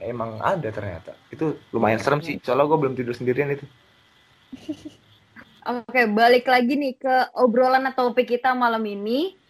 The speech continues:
Speaker 2: Kan, eh, ngobrolin tentang resolusi ke depannya, apa yang lo mau lakuin, apa visi misi lo ke depannya, khususnya untuk diri lo sendiri gitu. Mungkin kayak contohnya tahun depan gue akan lebih bisa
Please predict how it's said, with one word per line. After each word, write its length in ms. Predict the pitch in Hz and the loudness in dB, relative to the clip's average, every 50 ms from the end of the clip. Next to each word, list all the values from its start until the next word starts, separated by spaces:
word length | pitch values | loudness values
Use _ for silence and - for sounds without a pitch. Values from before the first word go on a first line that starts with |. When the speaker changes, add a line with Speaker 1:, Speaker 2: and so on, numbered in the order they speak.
| _ _ _ _ | _ _ _ _
Speaker 2:
Kan, 220 | - 311 320 349 359 | 4 4 4 4 4
eh, 340 | - 254 240 226 226 226 214 - | 0 0 0 2 2 0 0 0
ngobrolin 480 | 233 233 233 214 240 233 233 240 240 240 | 0 0 4 4 4 4 4 2 2 0
tentang 220 | 240 247 240 233 226 | -2 -2 -2 -2 -2
resolusi 560 | 214 220 - 233 214 208 208 214 - 247 226 202 | -2 -2 -2 -2 0 0 0 0 0 -2 -2 -2
ke 100 | 214 202 | -2 -4
depannya, 540 | 180 - 202 196 202 208 208 196 208 208 208 | -4 -2 -2 -2 -2 -2 -2 0 0 0 0
apa 160 | - 196 196 | 0 -2 -2
yang 80 | 196 185 | 0 -2
lo 80 | 185 185 180 | -2 -2 -2
mau 100 | 180 180 | -2 0
lakuin, 680 | 180 180 - - 254 269 277 269 269 262 262 262 269 - - - - - - - _ _ _ _ _ | 0 -2 0 0 2 4 4 4 4 4 2 2 0 -2 -10 -18 -20 -20 -20 -20 _ _ _ _ _
apa 400 | _ - - 226 - - 233 233 | _ 2 2 2 4 4 4 4
visi 300 | - 240 233 - - 247 | 6 4 4 4 4 2
misi 240 | 233 226 214 - 240 214 | 2 2 4 6 6 6
lo 80 | 220 208 | 6 4
ke 160 | - 220 214 214 | 2 0 0 2
depannya, 640 | - 240 269 285 277 262 254 254 254 254 247 - - - | 2 2 2 2 2 -2 -2 -2 -2 -2 -4 -4 -8 -8
khususnya 480 | _ 240 247 233 262 254 247 285 311 311 | _ 0 2 4 4 2 2 2 0 0
untuk 220 | 320 285 269 - 220 | 0 -2 -2 0 2
diri 160 | 220 214 208 | 2 2 2
lo 140 | 208 202 196 | 0 0 -2
sendiri 400 | - 220 208 208 226 233 240 226 | -2 -2 2 4 6 6 6 6
gitu. 240 | 185 190 180 - 170 - _ _ _ _ _ | 4 0 -4 -6 -12 -12 _ _ _ _ _
Mungkin 560 | 269 277 247 - _ _ - - - 370 403 415 415 392 - _ _ _ _ _ - | -2 -2 -2 -2 _ _ -12 0 2 4 4 4 0 -4 -6 _ _ _ _ _ -4
kayak 380 | - 247 240 233 240 226 233 - | 0 2 4 6 6 4 2 2
contohnya 400 | 247 226 226 233 233 233 240 269 269 | 0 -2 0 0 0 0 0 0 2
tahun 260 | - 262 247 247 247 247 | 6 6 8 8 8 6
depan 460 | 247 - 294 285 277 285 277 285 226 | 6 4 4 6 6 6 4 2 4
gue 160 | 233 240 247 | 4 4 4
akan 480 | - 240 240 - - 240 226 233 226 220 | 4 2 0 0 -2 -4 -2 -2 -2 -2
lebih 380 | 208 196 214 214 202 196 214 208 | -2 0 0 0 0 0 -2 -2
bisa 320 | - - 233 208 - - | -2 -2 0 0 0 0